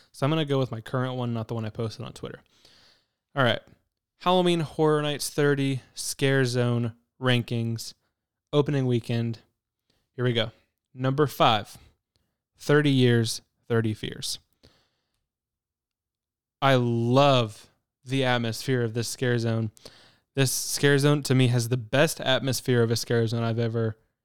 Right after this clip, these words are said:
like, the vibes that it gives off are great. They, it's a great way to walk into the event. It's a great way to get excited for the event. However, <laughs>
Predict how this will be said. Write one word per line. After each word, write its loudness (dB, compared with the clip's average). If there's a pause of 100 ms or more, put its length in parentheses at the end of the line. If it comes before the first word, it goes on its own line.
(260)
like, -2 (240)
the -2
vibes 2
that -4
it -10
gives -6
off -4
are 0
great. -2 (100)
They, -2
it's -2
a -8
great 0
way -2
to 0
walk -2
into -2
the 0
event. -4 (460)
It's -8
a -2
great 0
way -2
to 2
get 0
excited 0
for -2
the 0
event. -2 (340)
However, 4
<laughs> -12